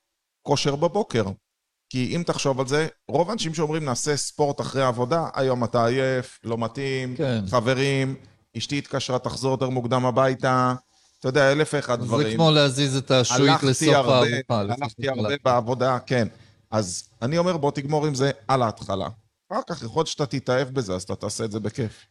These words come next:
Speaker 2: יפה, עוד באמת, אה, כמה שיטות שעוזרות, אה, לבנות הרגלים טובים, זה באמת, אה, דיברנו על זה של, אה,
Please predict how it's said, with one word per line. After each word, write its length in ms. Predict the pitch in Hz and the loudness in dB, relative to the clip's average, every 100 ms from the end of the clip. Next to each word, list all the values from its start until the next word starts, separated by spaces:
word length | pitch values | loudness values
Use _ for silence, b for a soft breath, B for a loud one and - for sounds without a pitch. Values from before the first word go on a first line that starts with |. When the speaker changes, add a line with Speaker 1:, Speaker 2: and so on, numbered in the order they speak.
| - | -12
Speaker 2:
יפה, 240 | 101 127 | 0 4
עוד 220 | 123 131 | 6 6
באמת, 360 | 156 147 147 - | 2 4 2 6
אה, 220 | 131 113 107 | 8 6 4
כמה 220 | 123 131 | 2 2
שיטות 400 | 117 113 123 123 | 0 0 2 2
שעוזרות, 540 | - 113 98 113 123 139 | 4 2 4 2 4 6
אה, 140 | 117 | 6
לבנות 400 | 104 98 117 120 | 4 0 0 4
הרגלים 480 | 120 107 107 120 120 | 2 4 2 2 0
טובים, 440 | 113 101 117 127 | -2 -2 0 0
זה 140 | 98 98 | 0 0
באמת, 400 | 104 113 113 120 | 2 2 2 0
אה, 160 | 110 104 | 0 -2
דיברנו 360 | 117 135 127 | 2 2 4
על 80 | 120 | 0
זה 200 | 110 113 | 2 2
של, 340 | - 113 110 | 4 2 4
אה, 640 | 107 104 101 95 90 87 95 | 4 4 2 -2 -2 -4 -6